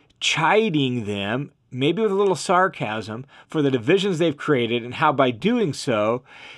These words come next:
uh, they've, they've implicitly communicated, maybe intentionally communicated,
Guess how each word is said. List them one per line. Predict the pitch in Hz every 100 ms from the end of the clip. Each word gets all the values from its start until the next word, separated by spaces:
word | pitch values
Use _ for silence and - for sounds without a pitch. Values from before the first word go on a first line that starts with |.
| -
uh, | 143 127
they've, | 131 147 143 - _ _
they've | 135 123 _ _ _ -
implicitly | 135 - 240 - 185 190
communicated, | - 147 151 143 127 131 156
maybe | 117 220 254 170
intentionally | 139 175 226 - 131 110 107
communicated, | - 113 110 107 98 113 101 107